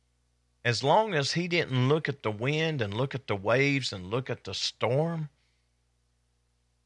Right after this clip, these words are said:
and kept his eyes on Jesus, those obstacles did not hinder him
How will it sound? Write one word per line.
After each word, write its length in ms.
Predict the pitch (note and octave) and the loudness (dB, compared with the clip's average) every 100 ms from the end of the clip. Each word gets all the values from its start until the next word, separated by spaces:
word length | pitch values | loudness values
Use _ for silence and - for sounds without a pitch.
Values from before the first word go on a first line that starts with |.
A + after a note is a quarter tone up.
| - | -12
and 160 | G#2 | -6
kept 240 | - E3 - | 0 0 2
his 180 | A#2 A#2 | 0 4
eyes 320 | C#3+ D#3 D3 | 4 2 2
on 180 | C3+ A#2+ | 0 0
Jesus, 600 | - E3+ E3+ E3+ D3+ - | 0 0 -2 -2 -4 -2
those 340 | F3 G#3 - | 2 4 4
obstacles 680 | F3+ F#3 - - - E3 C#3+ | 2 0 -2 -10 -4 -2 -2
did 260 | - E3 D3+ | -2 -2 0
not 260 | D#3 C3 | -2 -4
hinder 540 | - G3 G#3+ G3 C3 G#2+ | -8 -4 -4 2 2 2
him 540 | F#2+ F#2 E2+ G2 A2 | -2 -4 -4 -4 -6